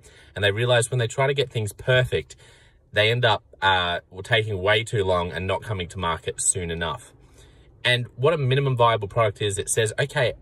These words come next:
now take that thing that you just imagined, and instead of imagining it super successful in, in a year or six, like,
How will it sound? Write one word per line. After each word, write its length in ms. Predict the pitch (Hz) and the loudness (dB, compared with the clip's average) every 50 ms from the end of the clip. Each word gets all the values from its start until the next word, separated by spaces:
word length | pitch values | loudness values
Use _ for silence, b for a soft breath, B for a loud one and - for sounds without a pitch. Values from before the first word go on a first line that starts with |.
| - - - - | -20 -20 -18 -12
now 280 | 101 117 120 127 127 | -10 -6 -2 -2 -2
take 300 | 123 - - 160 165 - | -2 0 0 -2 0 0
that 200 | - 151 - - | -2 -2 -2 0
thing 160 | - 143 131 | -2 0 0
that 100 | 120 107 | 0 -2
you 80 | - 104 | -4 -4
just 220 | 98 101 - - | -6 -6 -6 -6
imagined, 520 | 101 90 82 82 78 90 85 90 117 139 - - - - - b b b b b b b b b b b | -6 -4 -4 -6 -4 -4 -6 -6 -6 -8 -10 -14 -20 -20 -20 b b b b b b b b b b b
and 80 | 123 123 | -2 0
instead 400 | 120 120 - - - 139 139 156 | 0 -2 -2 2 2 4 4 4
of 240 | 165 156 139 - 135 - | 2 0 -2 -6 -6 -2
imagining 400 | 127 123 120 120 123 131 123 107 | 0 2 2 2 0 -2 -2 -2
it 160 | 104 101 - | -2 -2 -2
super 480 | - - - - - 175 160 - - | -2 -2 0 0 0 0 -2 -2 -2
successful 760 | 135 - - 117 - - - 120 113 - - - 98 90 87 - | -4 -2 -2 -4 -4 0 0 0 0 0 0 0 0 0 0 -4
in, 260 | - 95 92 92 92 - - | -6 -6 -6 -6 -8 -10 -8
in 80 | 95 92 | -8 -6
a 20 | |
year 480 | 90 87 90 95 104 101 98 98 95 90 | -6 -2 0 0 0 2 2 0 0 0
or 120 | 85 82 | -2 -4
six, 200 | - - 98 - - | -4 -6 -8 -6 -4
like, 260 | 95 92 - - - | -4 -4 -4 -6 -18